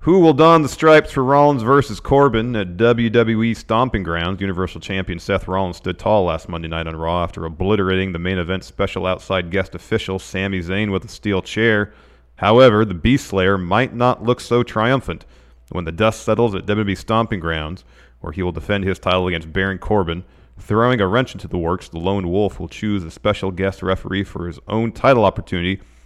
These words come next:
and will reveal his decision on Raw. This is gonna be like Lesnar saying he's gonna cash in, then not cashing in.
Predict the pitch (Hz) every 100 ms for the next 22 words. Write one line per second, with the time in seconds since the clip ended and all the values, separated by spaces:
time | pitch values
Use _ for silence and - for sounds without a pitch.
0 | - 82 87 92 90 82 127 139 127 151
1 | 139 - 95 101 120 120 117 156 156 87
2 | - - _ _ _ _ _ - - 131
3 | 123 113 110 90 95 101 101 95 - _
4 | _ _ _ - - _ - - - _
5 | _ - - 90 85 90 85 87 80 87
6 | 85 82 80 - - - 85 87